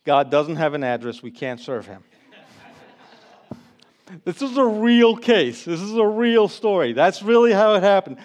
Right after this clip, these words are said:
Imagine how many people and how often do people struggle with the realities of the world as we have it and the world as we live in it.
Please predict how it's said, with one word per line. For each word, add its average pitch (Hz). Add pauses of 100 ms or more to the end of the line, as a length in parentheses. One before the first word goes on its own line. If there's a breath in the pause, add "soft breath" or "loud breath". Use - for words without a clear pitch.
(120 loud breath)
Imagine 233
how 233
many 220
people 190 (220 soft breath)
and 208
how 233
often 214
do 185
people 233
struggle 233 (180 loud breath)
with 233
the 208
realities 226
of 202
the 185
world 233
as 202
we 208
have 147
it - (360 soft breath)
and 180
the 180
world 240
as 196
we 214
live 208
in 226
it. 139